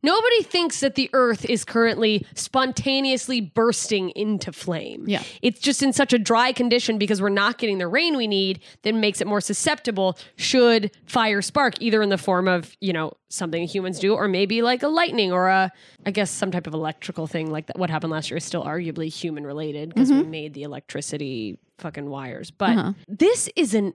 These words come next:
Speaker 1: is always a conversation in California.
Speaker 2: Always.
Speaker 1: How can you be so inconsiderate? And this is where I go,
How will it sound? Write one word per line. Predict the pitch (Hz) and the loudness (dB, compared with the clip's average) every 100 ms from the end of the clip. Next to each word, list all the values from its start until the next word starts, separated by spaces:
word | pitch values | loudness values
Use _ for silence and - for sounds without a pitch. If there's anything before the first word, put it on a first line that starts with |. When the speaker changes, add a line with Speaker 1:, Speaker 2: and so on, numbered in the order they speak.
| _ _ _ _ _ | _ _ _ _ _
Speaker 1:
is | 240 196 - - | -2 -2 -4 2
always | 277 302 254 233 190 - | 2 4 2 0 -2 -6
a | 220 | -6
conversation | - 190 170 170 160 147 151 | -2 -2 -2 -4 -6 -8 -10
in | 143 156 | -10 -10
California. | 151 151 - - - - - - | -10 -12 -14 -16 -16 -18 -18 0
Speaker 2:
Always. | 214 175 151 - - _ _ _ _ - | 2 4 2 -2 -12 _ _ _ _ -6
Speaker 1:
How | 302 370 480 494 | 2 4 4 2
can | 330 311 | 0 0
you | 302 | 0
be | 262 | 0
so | 226 - 247 262 339 - _ | -4 -2 0 2 0 -4 _
inconsiderate? | 262 294 339 339 330 - 208 165 151 - | -2 0 0 0 -2 -2 -4 -4 -6 -2
And | 240 277 | 0 0
this | 320 392 | 0 -2
is | 320 | 0
where | 269 240 | 2 2
I | 214 | 2
go, | 196 185 185 | 2 2 0